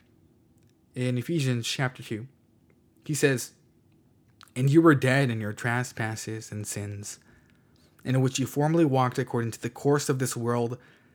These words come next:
according to the prince of the power of the air, of the spirit that is now working in the sons of disobedience. Among them, we too," he includes himself, "among them, we too all formerly lived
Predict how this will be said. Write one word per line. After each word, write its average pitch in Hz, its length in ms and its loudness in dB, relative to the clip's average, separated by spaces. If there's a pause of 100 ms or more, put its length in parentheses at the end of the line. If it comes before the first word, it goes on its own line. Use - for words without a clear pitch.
(120)
according 143 340 4
to 131 120 -2
the 127 80 -2
prince 151 340 -2
of 131 100 0
the 123 80 -2
power 135 300 2
of 131 100 -2
the 113 160 -2
air, 110 240 -6 (480)
of 113 140 -10
the 117 60 -6
spirit 127 340 -2
that 117 100 -2
is 107 140 -4
now 120 140 0
working 120 420 0
in 110 140 -4
the 104 60 -6
sons 117 320 -4
of 110 120 -4
disobedience. 113 960 -8 (880)
Among 147 540 2
them, 117 440 0 (480)
we 135 220 -2
too," 139 500 0 (400)
he 147 200 0
includes 170 340 2
himself, 147 400 -2
"among 160 380 6
them, 135 200 6
we 156 140 2
too 170 360 -2
all 175 260 4
formerly 165 400 2
lived 135 480 4